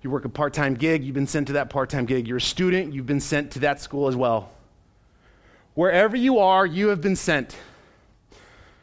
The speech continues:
This doctrine, everything that we've been talking about for the past three weeks, the incarnation, the substitution, even this section about Christ dying and, uh, rising on the third day, so essentially his resurrection,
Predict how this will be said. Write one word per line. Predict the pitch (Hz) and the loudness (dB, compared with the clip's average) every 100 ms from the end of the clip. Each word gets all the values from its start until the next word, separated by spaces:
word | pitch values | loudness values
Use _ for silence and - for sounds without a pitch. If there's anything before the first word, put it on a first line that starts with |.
| _ _ _ _ | _ _ _ _
This | 202 240 | 0 0
doctrine, | - 196 247 240 262 262 247 202 - - | 0 2 4 2 2 2 2 -2 -8 0
everything | 233 262 208 254 | 2 2 2 2
that | 220 | 4
we've | 214 | 2
been | 202 | 2
talking | 202 240 226 | 4 4 4
about | 247 190 | 2 2
for | |
the | 180 | -2
past | 156 214 226 - | 2 2 2 0
three | 233 220 | 0 2
weeks, | 208 226 - - - - | 4 2 0 -6 -10 -4
the | 175 | 2
incarnation, | 175 185 175 160 226 - 220 220 | 2 4 4 4 4 2 0 0
the | 151 | 0
substitution, | 196 165 160 - 247 220 233 226 202 - - | 0 -2 -4 0 2 2 2 2 2 -4 -2
even | 208 196 202 | 0 2 4
this | 208 | 2
section | - 214 - 196 | 2 0 2 2
about | 175 175 185 - | 4 2 0 -4
Christ | 208 202 - 170 | 0 2 0 -4
dying | 135 208 226 226 220 - - | 2 4 6 6 4 0 -6
and, | - 170 170 165 | -2 2 2 4
uh, | 170 | 4
rising | 190 214 220 208 | 6 4 4 4
on | 202 | 2
the | 170 | 2
third | - 190 | 2 4
day, | 202 208 | 4 4
so | 180 | 2
essentially | 160 196 180 | 0 0 2
his | 175 180 | 2 2
resurrection, | 151 202 175 165 196 226 - 254 240 | 4 4 4 4 4 4 2 2 2